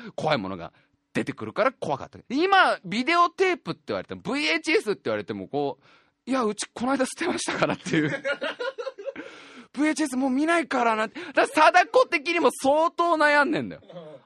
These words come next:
あれ条件がさ、ま、リング見たことない人ごめんなさいね。その呪いのビデオテープってのがあって、それを見ると一週間後になんか死んじゃうと。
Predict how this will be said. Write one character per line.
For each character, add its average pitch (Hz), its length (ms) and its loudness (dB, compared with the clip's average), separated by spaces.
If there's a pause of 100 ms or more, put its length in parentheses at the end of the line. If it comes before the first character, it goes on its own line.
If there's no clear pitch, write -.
あ 269 80 6
れ 294 120 0
条 302 300 2
件 339 280 0
が 165 140 0
さ、 139 100 -2
ま、 143 180 -4 (240)
リ 233 120 -4
ン 247 40 -2
グ 180 100 0
見 165 120 -4
た 156 80 0
こ 127 100 -6
と 123 80 -6
な 113 80 -6
い 110 40 -8
人 110 100 -8
ご 101 80 -6
め 117 80 -8
ん 123 40 -8
な 120 60 -6
さ 113 120 -6
い 101 40 -8
ね。 127 60 -6
そ 139 140 -8
の 117 140 -6
呪 175 200 2
い 180 60 -4
の 180 100 -2
ビ 156 160 -6
デ 170 80 0
オ 165 100 -2
テ 156 180 -2
ー 135 60 -6
プ - 100 -12
っ - 20 -14
て 104 100 -10
の 101 80 -8
が - 60 -8
あ 98 40 -10
っ - 20 -12
て、 - 80 -14
そ 139 160 -4
れ 160 100 0
を 170 80 -2
見 160 120 -2
る 123 60 -6
と 110 100 -8
一 117 80 -6
週 180 200 -6
間 170 180 -6
後 151 80 -8
に 98 60 -10
な 113 80 -10
ん - 20 -12
か - 60 -14
死 170 180 -6
ん 226 100 -2
じ 220 100 2
ゃ 202 60 2
う 131 60 -8
と。 107 120 -18